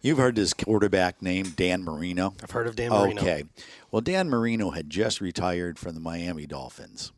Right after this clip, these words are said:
Speaker 1: and he got into
Speaker 2: <laughs>
Speaker 1: T V, and he, um, came to, was gonna do a Buck game. So, um, open locker room, you're all in there.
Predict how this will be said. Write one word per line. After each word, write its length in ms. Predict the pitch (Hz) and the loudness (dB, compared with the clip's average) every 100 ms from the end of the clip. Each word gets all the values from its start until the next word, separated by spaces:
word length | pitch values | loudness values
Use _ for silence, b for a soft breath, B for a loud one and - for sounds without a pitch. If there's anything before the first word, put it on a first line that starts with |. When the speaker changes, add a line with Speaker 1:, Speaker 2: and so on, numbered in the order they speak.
| _ _ - | _ _ -6
Speaker 1:
and 480 | 85 78 76 76 76 | -4 -4 -6 -10 -8
he 200 | 92 87 95 101 | -6 -6 -4 2
got 180 | 98 | 2
into 240 | 101 98 90 | 2 -2 -4
Speaker 2:
<laughs> 0 | |
Speaker 1:
T 300 | - 104 101 | -4 -4 -2
V, 340 | 143 196 139 B B B B B B B - | -2 -2 -6 B B B B B B B -6
and 480 | 98 90 82 82 82 | 0 0 0 -2 -6
he, 480 | 87 92 92 80 90 - | -8 -6 -4 -6 -10 -8
um, 400 | 76 69 67 - _ | -8 -8 -12 -20 _
came 280 | - 110 113 | 0 0 2
to, 120 | 113 - _ - | -2 -4 _ -14
was 140 | - | -4
gonna 160 | 117 92 | -2 2
do 140 | 107 | 2
a 40 | |
Buck 300 | 92 143 - | 4 2 2
game. 320 | - 80 - - - - _ B B - | -2 -4 -6 -20 -20 -20 _ B B -2
So, 260 | - 110 117 | 2 4 2
um, 160 | - - _ - - 143 | -4 -16 _ -18 0 4
open 240 | 156 175 | 6 6
locker 320 | 139 101 - | 4 4 2
room, 260 | 95 95 101 | 2 2 2
you're 140 | 92 | 4
all 240 | 92 113 107 | 4 4 2
in 160 | 82 | 0
there. 300 | 82 80 85 | -4 -6 -8